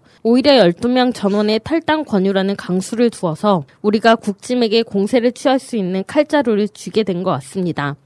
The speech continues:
민주당만 조사받는 현명하지 못한 결정을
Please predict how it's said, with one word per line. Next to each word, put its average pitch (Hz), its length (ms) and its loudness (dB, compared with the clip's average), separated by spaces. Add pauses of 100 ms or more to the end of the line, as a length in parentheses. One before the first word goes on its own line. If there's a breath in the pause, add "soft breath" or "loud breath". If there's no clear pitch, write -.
민주당만 285 640 0
조사받는 196 800 0
현명하지 294 540 -2
못한 220 340 -4
결정을 175 720 -2